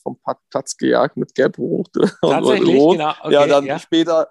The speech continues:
Speaker 1: äh, als Schiedsrichter in der Oberliga vielleicht zusammen unterwegs waren, in der Regionalliga
Speaker 2: Ja.
Speaker 1: auch. Also die können, kann, sie können sich auch noch erinnern an die Zeiten. Aber irgendwann musste ich mich halt, äh, entscheiden und sagen, „Okay, werde ich jetzt Schiedsrichter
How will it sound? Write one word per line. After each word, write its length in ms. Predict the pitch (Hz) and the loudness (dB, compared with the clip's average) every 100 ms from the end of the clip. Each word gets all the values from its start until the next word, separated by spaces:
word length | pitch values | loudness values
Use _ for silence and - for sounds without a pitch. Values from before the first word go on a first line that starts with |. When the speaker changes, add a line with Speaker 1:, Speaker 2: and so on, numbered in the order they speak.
| _ _ - | _ _ -14
Speaker 1:
äh, 80 | |
als 300 | 131 - 139 | -10 -8 -8
Schiedsrichter 360 | - 180 165 147 | -10 -14 -8 -4
in 80 | 131 | -4
der 80 | 120 | -4
Oberliga 380 | 143 135 127 | -4 -4 -4
vielleicht 240 | 127 123 - | -6 -8 -10
zusammen 320 | 127 120 120 | -6 -4 -4
unterwegs 520 | 120 123 120 151 - | -6 -8 -2 -4 -4
waren, 180 | 135 139 | -4 -2
in 60 | 127 | -2
der 100 | 127 | -2
Regionalliga 640 | 123 123 123 120 123 127 | -2 -2 -2 -2 -2 -4
Speaker 2:
Ja. 40 | 117 | -2
Speaker 1:
auch. 380 | 147 151 156 _ _ | 0 0 -2 _ _
Also 440 | - 127 151 127 - _ _ | -10 -10 -6 -8 -8 _ _
die 60 | - | -8
können, 320 | - 147 - | -2 -2 -2
kann, 200 | - 131 | -2 -2
sie 140 | 131 | -2
können 220 | - 135 127 | -2 -2 -2
sich 120 | 123 | -2
auch 160 | 156 | -2
noch 140 | 160 131 | -2 -4
erinnern 320 | 131 127 127 | -4 -4 -4
an 120 | 135 | -4
die 120 | 135 | -6
Zeiten. 300 | - 123 127 | -6 -6 -4
Aber 200 | 143 139 | 0 0
irgendwann 360 | 127 156 143 147 | 0 -4 -4 -6
musste 260 | 147 147 147 | -6 -10 -10
ich 100 | 135 | -16
mich 160 | 127 | -6
halt, 200 | 143 127 _ _ _ _ _ - | -2 -2 _ _ _ _ _ -10
äh, 240 | 127 127 | -8 -6
entscheiden 520 | - 127 - 143 151 | -6 -8 -2 0 0
und 120 | 135 123 | -2 -4
sagen, 280 | 135 139 | -4 -4
„Okay, 420 | 123 - 147 120 131 _ | -6 -4 -4 -4 -8 _
werde 180 | 127 123 | -6 -6
ich 80 | 127 | -4
jetzt 160 | 127 - | -8 -6
Schiedsrichter 640 | 160 - 185 208 233 - | -10 -4 -2 2 0 -2